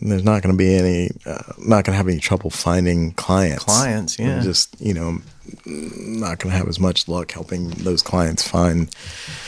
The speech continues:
Speaker 1: find jobs at that point. So,
Speaker 2: Yeah, the
Speaker 1: uh,
Speaker 2: supply and demand was out of whack.
Speaker 1: Yeah, very much so.
Speaker 2: Yeah.
Speaker 1: Very much so. Uh, it was an employer's market,
Speaker 2: Yeah.
Speaker 1: as they call it.
Speaker 2: Yeah, yeah,
Speaker 1: Uh,
Speaker 2: yeah.
Speaker 1: so, um,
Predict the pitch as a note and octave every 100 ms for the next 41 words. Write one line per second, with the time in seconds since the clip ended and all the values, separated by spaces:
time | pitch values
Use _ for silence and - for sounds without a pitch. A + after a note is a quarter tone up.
0 | - - G2 F2 F2+ F2+ E2 D#2+ E2 D2+
1 | - E2+ D#2+ - G2+ F2+ F2 F2 D#2 B2+
2 | A2+ G#2+ F2+ A#2+ A#2+ A2 A2+ A#2 A2 G#2+
3 | G#2+ A2 A#2 - A#2 B2 B2+ B2+ A2+ G2
4 | G#2 G2+ G2 E2 - F#2 D#2+ E2 A2+ G2
5 | F#2 F2 - G2 F2 E2+ E2+ F2 - G2
6 | F2 E2+ F#2 E2+ E2+ F#2 - G#2 G#2 F#2
7 | F2 E2+ E2+ - - - - C#3+ - E2+
8 | - - D2 C#3+ C#3 D3+ F#3+ F3+ A2 G#2
9 | A#2+ F#3 E3 B2 G#2 G#2 G2+ F#2+ F#2+ G#2
10 | - - A#2+ A2 G#2+ G#2 G2+ G2+ - A2
11 | G2+ F#2+ F#2 F2+